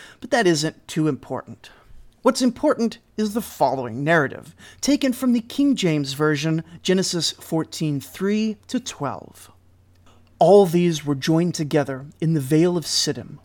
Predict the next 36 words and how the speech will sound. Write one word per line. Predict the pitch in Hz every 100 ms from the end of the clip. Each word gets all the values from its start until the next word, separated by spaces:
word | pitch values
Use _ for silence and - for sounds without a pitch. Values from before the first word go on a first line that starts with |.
| _
which | 156 - -
is | 196 151
the | 151
Salt | 139 - 147 -
Sea. | - - 156 143 - - _ _ _ _ - - -
Twelve | - 180 180 165
years | 156 143 131
they | 165
served | 156 - 214 220 202
Chedorlaomer, | - - 208 180 170 156 131 - - _ - -
and | 185
in | 196
the | 208
thirteenth | 202 240 - - 220 190 -
year | 202 147 104 - _ -
they | 151
rebelled. | 135 - 160 120 82 - _ _ - - - -
And | 165
in | 175
the |
fourteenth | 151 - 165 - 175 151 -
year | 147 147 143 156 -
came | - 208 202
Chedorlaomer, | - 208 180 185 165 120 - - -
and | 185
the | 196
kings | - 262 175 131 127
that | 175
were | 170 160
with | 175 175
him, | 143 117 127 - - -
and | 175
smote | - - 208 233 -
the | 220
Rephaims | 208 202 - 196 160 - - -
in | 185